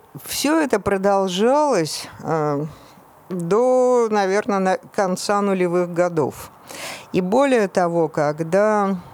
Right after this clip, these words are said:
мы пытались о чём-то говорить, нам, э, и заявлять о левой по-,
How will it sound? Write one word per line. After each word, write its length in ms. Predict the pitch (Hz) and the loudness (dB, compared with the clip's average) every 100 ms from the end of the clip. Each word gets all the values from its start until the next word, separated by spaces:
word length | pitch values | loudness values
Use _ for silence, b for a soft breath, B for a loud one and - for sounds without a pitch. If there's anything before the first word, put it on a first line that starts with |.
| B - - B B B B - | B -20 -20 B B B B -2
мы 400 | 185 226 214 - - | 2 4 2 -2 -2
пытались 540 | 196 202 202 196 175 | 0 2 2 2 2
о 80 | 180 | 0
чём-то 380 | 175 202 202 170 | 2 0 2 0
говорить, 800 | 165 156 165 202 294 330 - - | 2 2 2 2 -2 -4 -6 -10
нам, 880 | - 151 165 165 170 208 220 226 208 | -6 -2 0 0 2 2 2 0 -2
э, 340 | - 175 156 147 - - - | 2 2 2 -2 -8 -18 -8
и 160 | 165 202 | -2 2
заявлять 760 | 190 214 202 202 196 156 147 - | 2 2 0 2 4 2 0 -4
о 340 | 147 160 160 | 0 2 2
левой 380 | 165 175 160 147 | 2 2 4 2
по-, 160 | 139 | 2